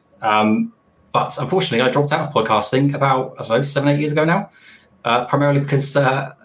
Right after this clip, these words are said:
my, well, partly because my team weren't doing as well as they used to be, and that always, always makes watching football harder.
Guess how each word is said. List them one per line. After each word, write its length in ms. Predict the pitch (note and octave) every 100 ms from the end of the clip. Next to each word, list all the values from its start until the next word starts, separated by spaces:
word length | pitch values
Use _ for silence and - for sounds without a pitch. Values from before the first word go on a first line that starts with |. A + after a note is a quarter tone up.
| -
my, 640 | B2+ C3+ C3+ C3+ C3+ C#3+ _ _ - -
well, 280 | C3 A2 - _
partly 160 | - D#3
because 160 | - -
my 80 |
team 240 | G#2+ A#2 A2
weren't 160 | A2
doing 180 | A2 G#2+
as 100 | G2+
well 120 | A2+
as 100 | G2+
they 80 | G#2+
used 160 | G#2+ G#2
to 40 | G2+
be, 160 | G#2
and 160 | B2+ A2
that 80 | A#2
always, 460 | G#2+ G2+ - - -
always 260 | C#3 A2+ A2
makes 160 | A2+
watching 260 | - - A2
football 220 | A#2+ G#2+
harder. 300 | G#2 G#2 -